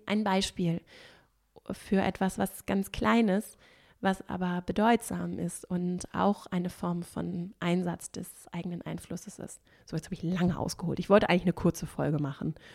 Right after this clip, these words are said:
und habe auch ein bisschen rumgestammelt. Aber, <laughs> na ja, <laughs> so ist das hier eben auch manchmal. <laughs> Danke, dass du noch zuhörst jetzt. <laughs> Impuls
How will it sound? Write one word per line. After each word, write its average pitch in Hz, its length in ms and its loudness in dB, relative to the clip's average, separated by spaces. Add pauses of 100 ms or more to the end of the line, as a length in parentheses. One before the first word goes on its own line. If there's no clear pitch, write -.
und 226 180 4
habe 233 120 6
auch 180 100 4
ein 185 60 2
bisschen 185 200 0
rumgestammelt. 160 800 2 (220)
Aber, 247 400 4 (380)
<laughs> - 760 -2
na 330 100 6
ja, 185 280 2 (520)
<laughs> - 500 -2
so 294 120 8
ist 294 240 12
das 202 200 8
hier - 160 10
eben 180 240 8
auch 202 180 8 (140)
manchmal. 202 640 6 (340)
<laughs> - 460 -8
Danke, 269 260 12
dass 233 160 12
du 214 80 6
noch 202 240 6
zuhörst 240 560 12
jetzt. 190 340 6 (520)
<laughs> - 520 -2
Impuls 254 640 8